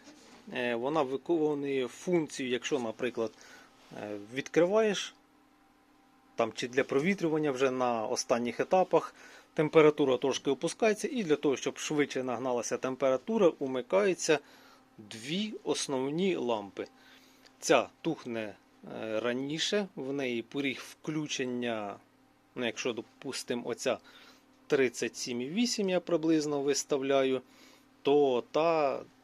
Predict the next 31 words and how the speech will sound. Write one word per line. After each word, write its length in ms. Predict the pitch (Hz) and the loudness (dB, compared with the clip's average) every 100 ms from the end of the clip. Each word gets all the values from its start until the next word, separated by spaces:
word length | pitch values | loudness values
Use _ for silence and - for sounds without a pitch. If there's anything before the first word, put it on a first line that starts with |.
| _ _ _ 113 | _ _ _ 4
десь 280 | 139 - | 4 4
на 80 | 120 | -2
тридцять 420 | - 143 135 139 | 0 2 2 -2
сім. 200 | - 120 98 | -6 -8 -6
Тобто 240 | - - | -8 -6
вона 180 | 143 170 | -4 -2
виключається 640 | 127 117 123 131 120 135 | -2 -4 -4 -2 -2 -2
раніше, 500 | 147 196 254 - 214 - _ - - _ _ _ _ - | 0 2 2 4 2 0 _ -20 -20 _ _ _ _ -2
ну, 140 | 214 | 2
і 60 | 143 | 2
за 180 | 123 127 | 2 0
рахунок 440 | - 143 120 - | 0 -4 -4 -2
інерції 400 | 127 123 - 127 | -2 -2 -2 -6
ще 140 | - | -6
трошки 360 | - 123 - 131 | -6 -6 -4 -2
дає 240 | 170 220 | 0 0
тепло, 440 | 220 180 165 165 156 _ _ _ _ _ _ _ - - | 2 -2 0 -2 -2 _ _ _ _ _ _ _ -20 -8
і 140 | 220 | -4
вже 160 | 185 151 | 2 2
потім 440 | - 190 175 139 | 2 0 2 0
працює 500 | 123 127 - 175 165 | 0 -4 -2 2 2
лише 400 | 120 135 - 151 | 4 4 2 0
ось 240 | 143 131 - | 0 -2 -4
ця 200 | - 98 | -2 -4
ось 300 | 95 - - | -4 -12 -10
лампочка. 480 | 104 98 - - 110 - _ _ _ _ _ _ _ - | -8 -8 -10 -12 -12 -16 _ _ _ _ _ _ _ -16
Значить, 560 | 131 151 165 165 - - - | -4 0 0 0 -4 -10 -2
лампи 440 | 151 160 131 - | 2 4 2 0
основного 500 | 135 - 160 147 139 | 0 0 0 0 0
нагріву 500 | 131 135 147 151 123 | -2 -2 0 0 0
керуються, 760 | 120 151 147 135 120 - 117 | -2 0 0 0 -6 -6 -6